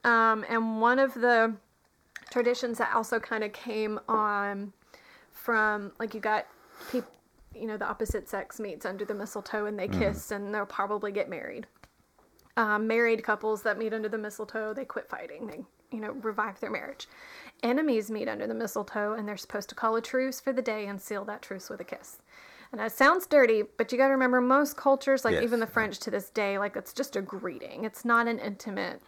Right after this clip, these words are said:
Speaker 2: It don't sound dirty at all
Speaker 1: Yeah.
Speaker 2: to me.
Speaker 1: Most people get, like, really immature,
Speaker 2: Yeah.
Speaker 1: and I thought I saw a glint in your
Speaker 2: I,
Speaker 1: eyes.
Speaker 2: no, I got more immature about the oak sperm.
Speaker 1: Right.
Speaker 2: Yeah.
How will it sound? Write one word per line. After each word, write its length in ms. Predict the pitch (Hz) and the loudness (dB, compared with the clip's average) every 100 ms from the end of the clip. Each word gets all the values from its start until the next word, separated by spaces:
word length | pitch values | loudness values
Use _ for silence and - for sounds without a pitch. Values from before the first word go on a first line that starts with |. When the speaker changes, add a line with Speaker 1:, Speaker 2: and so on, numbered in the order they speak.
| _ _ | _ _
Speaker 2:
It 40 | |
don't 160 | - - | -8 -8
sound 220 | - 71 | -8 -8
dirty 300 | - - - - | -6 -8 -8 -10
at 80 | |
all 80 | - | -8
Speaker 1:
Yeah. 180 | 214 - | -8 -8
Speaker 2:
to 40 | 180 | -10
me. 100 | 82 _ _ - _ - | -14 _ _ -20 _ -10
Speaker 1:
Most 400 | 240 254 247 - | -4 -2 -2 -6
people 280 | 208 - 226 | -8 -8 -8
get, 200 | - - | -6 -6
like, 220 | 185 - | -6 -6
really 200 | - - | -8 -6
immature, 440 | - - 220 - | -10 -12 -10 -8
Speaker 2:
Yeah. 60 | - | -6
Speaker 1:
and 80 | 233 | -8
I 40 | |
thought 200 | - - | -8 -8
I 40 | 214 | -8
saw 180 | - - | -8 -10
a 40 | |
glint 300 | 196 - 202 | -10 -10 -10
in 120 | - | -12
your 160 | 220 - | -10 -2
Speaker 2:
I, 60 | 113 | 0
Speaker 1:
eyes. 140 | 117 | 0
Speaker 2:
no, 200 | 123 104 | 2 6
I 120 | 95 104 | 8 10
got 200 | 107 92 | 10 10
more 200 | 95 95 | 8 8
immature 400 | 90 - 95 85 | 8 2 4 6
about 300 | 85 82 - | 8 6 4
the 120 | - | -2
oak 160 | 82 - | -4 -8
sperm. 280 | - 58 65 240 | -10 -8 -6 4
Speaker 1:
Right. 280 | 233 208 - 233 190 | 6 6 4 -2 -6
Speaker 2:
Yeah. 80 | - | -14